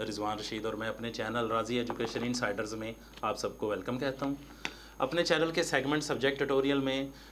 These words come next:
मैं जो subject discuss करने के लिए हाज़िर हुआ हूं, उस subject का नाम है Principles of Accounting। तो Principles of Accounting में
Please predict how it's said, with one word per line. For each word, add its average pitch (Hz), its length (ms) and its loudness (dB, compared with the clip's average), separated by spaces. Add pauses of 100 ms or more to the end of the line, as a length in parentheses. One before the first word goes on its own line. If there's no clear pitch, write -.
(120)
मैं 127 200 4
जो 165 140 6
subject 143 360 0
discuss 135 300 0
करने 135 240 2
के 127 80 0
लिए 127 140 4
हाज़िर 110 320 4
हुआ 113 200 -2
हूं, 120 160 -4
उस 117 140 -2
subject 117 340 0
का 127 100 2
नाम 117 200 4
है 117 100 0
Principles 131 760 2 (120)
of 107 240 0
Accounting। 107 500 -2 (800)
तो 127 200 6
Principles 180 500 8
of 175 140 6
Accounting 165 400 2
में 127 240 -2